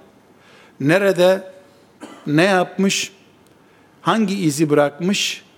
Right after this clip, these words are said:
giderken cebi nasıldı? Dünya ile ilişkisi nasıldı?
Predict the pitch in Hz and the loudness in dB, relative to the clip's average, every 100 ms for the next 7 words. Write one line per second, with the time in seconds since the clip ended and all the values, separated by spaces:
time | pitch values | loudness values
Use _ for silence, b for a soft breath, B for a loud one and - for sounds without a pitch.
0 | _ _ _ - 160 202 196 190 165 156 | _ _ _ -8 0 2 2 0 2 2
1 | 139 117 - _ _ _ _ _ 131 147 | 0 -6 -18 _ _ _ _ _ -2 0
2 | 160 180 190 - - 147 131 - 113 - | 4 2 0 -8 -8 -4 -4 -6 -14 -20
3 | - - _ _ _ _ _ 156 151 156 | -20 -20 _ _ _ _ _ -4 0 2
4 | 151 143 139 135 - 135 - 139 107 120 | 2 -2 -6 -8 -10 -12 -10 -10 -10 -18
5 | 90 82 | -20 -20